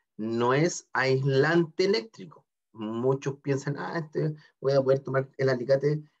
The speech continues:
este cable que está ahí conectado y no fui capaz de, de, de apagar el switch general de electricidad, de energía en la casa, ¿ah?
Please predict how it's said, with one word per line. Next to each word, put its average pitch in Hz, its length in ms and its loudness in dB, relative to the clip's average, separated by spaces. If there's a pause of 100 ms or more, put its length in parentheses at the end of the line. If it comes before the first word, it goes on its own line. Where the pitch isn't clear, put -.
(140)
este 131 260 -2
cable 147 540 0 (180)
que 117 80 -4
está - 260 -8
ahí 131 380 0
conectado 120 640 0
y 120 60 2
no 123 400 0 (100)
fui 131 240 -4
capaz 123 300 0
de, 120 360 0 (920)
de, 101 600 0 (260)
de 104 100 -4
apagar 107 280 0
el 117 120 0
switch 151 300 0 (180)
general 120 520 0
de 147 120 0
electricidad, 147 760 -2 (420)
de 127 100 2
energía 147 720 2
en 147 160 4
la 143 120 2
casa, 165 460 -2 (300)
¿ah? 120 160 -8